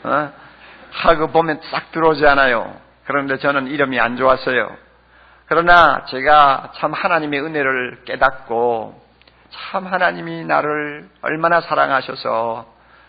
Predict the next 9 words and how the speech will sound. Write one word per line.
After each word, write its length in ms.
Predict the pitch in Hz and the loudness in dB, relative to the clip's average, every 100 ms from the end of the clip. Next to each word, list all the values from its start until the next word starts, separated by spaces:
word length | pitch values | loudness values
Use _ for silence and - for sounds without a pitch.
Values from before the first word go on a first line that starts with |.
| _ | _
나를 340 | - 135 165 180 | 2 4 4 -2
이처럼 440 | - 185 180 170 | -8 -6 -4 -6
구원받게 540 | - 156 180 175 - 139 | -6 -4 2 2 2 -2
하셨나 400 | 139 139 135 120 | -2 -4 -2 -2
하는 340 | 131 143 139 | -2 -8 -10
깊은 540 | - - - 175 170 208 | -16 -18 -10 -10 -8 -6
은혜를 420 | 185 139 139 135 | -2 -2 -4 -6
체험하고 480 | - 180 160 135 120 | -2 0 2 2 2
나서는 520 | 113 110 113 113 | -2 -4 -8 -10